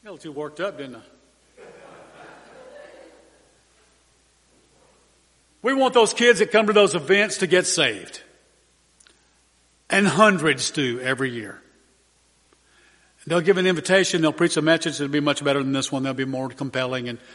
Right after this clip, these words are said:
better looking guys and all those kind of things. You know, they'll, they'll, they'll do great.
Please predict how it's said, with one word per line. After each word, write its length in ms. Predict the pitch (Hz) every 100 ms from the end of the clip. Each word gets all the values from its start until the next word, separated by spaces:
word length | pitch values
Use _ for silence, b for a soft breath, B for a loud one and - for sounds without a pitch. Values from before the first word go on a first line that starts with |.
| B B 139
better 160 | 135
looking 300 | 135 131 127
guys 360 | 127 123 120 123
and 140 | 120
all 140 | 123 120
those 100 | -
kind 120 | 123
of 60 |
things. 240 | 117 120 113
You 100 | 120
know, 40 |
they'll, 220 | 123 123 -
they'll, 280 | 175 143 135
they'll 160 | 127 151
do 100 | 143
great. 400 | 135 127 123